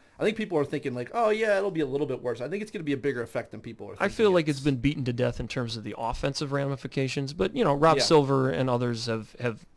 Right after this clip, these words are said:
Speaker 2: brought it to light that, you know, the, these N L pitchers, we have to look at the fact that they've had to, they've gotten to face the pitcher for their whole career.
Speaker 1: Yeah.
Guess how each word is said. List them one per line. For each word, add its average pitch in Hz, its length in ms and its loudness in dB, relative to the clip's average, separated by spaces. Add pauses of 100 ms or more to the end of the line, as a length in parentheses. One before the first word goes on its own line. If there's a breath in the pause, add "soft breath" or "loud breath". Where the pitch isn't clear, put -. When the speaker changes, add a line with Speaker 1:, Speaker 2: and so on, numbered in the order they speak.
Speaker 2:
brought 127 260 2
it 113 100 -10
to 123 80 -4
light 113 320 0
that, 101 160 -6 (540 soft breath)
you 117 80 -10
know, 110 100 -16 (220)
the, 135 260 -4
these 123 260 -6
N 127 120 2
L 123 100 2
pitchers, 120 380 4
we 117 100 -4
have 127 120 -4
to 120 80 -8
look 165 180 0
at 98 80 -8
the 113 60 -8
fact 110 300 -6
that 107 140 -8 (220)
they've 110 400 -10 (180)
had 107 240 -8
to, 104 120 -8 (440)
they've 113 160 -8
gotten 107 220 -8
to 110 60 -12
face - 280 -8
the 113 80 -10
pitcher - 320 -2
for 104 360 -12
their 110 140 -4
whole 110 140 -6
career. 110 400 -8 (120)
Speaker 1:
Yeah. 135 160 -2